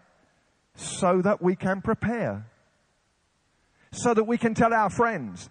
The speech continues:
"This is where I struggle." Confess our,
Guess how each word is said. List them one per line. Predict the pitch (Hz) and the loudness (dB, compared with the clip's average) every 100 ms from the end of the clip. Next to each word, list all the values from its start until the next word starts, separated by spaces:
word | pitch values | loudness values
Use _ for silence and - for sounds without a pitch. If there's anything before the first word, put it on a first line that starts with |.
| - | -6
"This | - 156 | -2 0
is | |
where | 135 127 | 2 2
I | 113 | 0
struggle." | - 107 95 90 - - _ _ _ _ _ _ _ _ _ - | -4 -6 -6 -8 -12 -18 _ _ _ _ _ _ _ _ _ -2
Confess | 226 226 - 269 - | -2 0 2 2 4
our, | 247 247 240 233 | 4 4 4 2